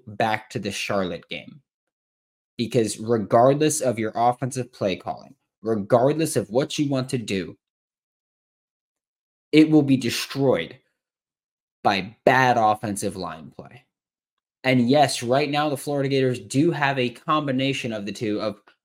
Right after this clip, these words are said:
bad offensive line play and play calling that is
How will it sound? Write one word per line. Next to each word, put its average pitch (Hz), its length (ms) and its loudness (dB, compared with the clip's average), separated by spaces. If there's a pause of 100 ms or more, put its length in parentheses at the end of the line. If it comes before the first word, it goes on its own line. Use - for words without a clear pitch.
(160)
bad 143 280 4
offensive 135 500 0
line 131 320 -2
play 98 260 -4 (480)
and 123 560 2 (1200)
play 135 220 2
calling 123 380 0
that 110 180 -2
is 104 500 -4